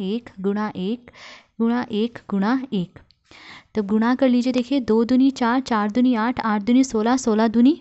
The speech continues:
बत्तीस। बटे में क्या है, एक को एक से गुणा करेंगे क्या आएगा,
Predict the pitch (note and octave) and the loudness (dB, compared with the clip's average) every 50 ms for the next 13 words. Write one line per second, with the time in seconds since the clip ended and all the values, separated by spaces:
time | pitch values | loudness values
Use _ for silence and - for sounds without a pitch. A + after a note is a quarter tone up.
0 | - F#3+ F3 G3 G3 - - - - F4 G4 - - - - - - - - - | -4 -4 -2 -2 -2 -4 -4 0 2 2 2 2 -2 -16 -20 -20 -20 -20 -20 -20
1 | - - _ _ _ _ _ _ _ _ _ _ _ _ _ _ _ _ _ _ | -20 -20 _ _ _ _ _ _ _ _ _ _ _ _ _ _ _ _ _ _
2 | _ _ _ - _ _ _ _ _ _ _ _ _ _ _ _ _ _ - G#3 | _ _ _ -20 _ _ _ _ _ _ _ _ _ _ _ _ _ _ -6 -2
3 | G3+ G#3+ G#3+ - C4 C4 C#4 C4+ - C#4 C4+ C#4 C#4+ - - A3 G#3+ G#3+ - C4 | -2 0 0 2 2 2 2 2 0 -2 -2 -2 -2 -2 -2 -2 -2 -2 0 2
4 | C4 B3+ B3 - - C#4 B3+ A#3+ B3 B3 B3+ B3 C4+ B3+ B3 B3 B3+ C4 B3+ - | 2 2 2 0 0 0 2 2 2 2 2 0 0 0 2 2 0 0 0 0
5 | C4+ B3 G#3 F#3+ F#3 F#3 | -2 -2 -2 -4 -6 -8